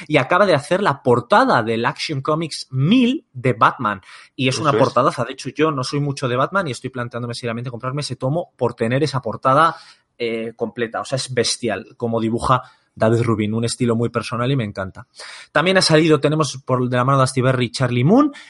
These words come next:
Speaker 1: y la Era Quantum. Black Hammer, eh, está por todo lo alto y todo el, este universo de Black Hammer lo están ampliando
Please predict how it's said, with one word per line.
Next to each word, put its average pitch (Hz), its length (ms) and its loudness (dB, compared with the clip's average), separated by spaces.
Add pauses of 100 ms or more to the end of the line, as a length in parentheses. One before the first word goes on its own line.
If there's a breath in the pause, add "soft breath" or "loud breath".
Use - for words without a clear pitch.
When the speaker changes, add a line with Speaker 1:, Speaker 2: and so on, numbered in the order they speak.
(120)
Speaker 1:
y 277 320 6
la 135 320 4
Era 226 280 4
Quantum. 160 680 2
Black 143 260 -2
Hammer, 190 480 -2
eh, 120 240 0
está 120 320 -2
por 127 160 -2
todo 135 160 -2
lo 131 140 4
alto 151 240 0
y 165 80 0
todo 143 240 2
el, 135 160 -2
este 135 240 -6
universo 135 400 -2
de 120 80 -6
Black 123 260 -6
Hammer 151 240 -2
lo 135 80 -2
están 127 240 -6
ampliando 127 640 -2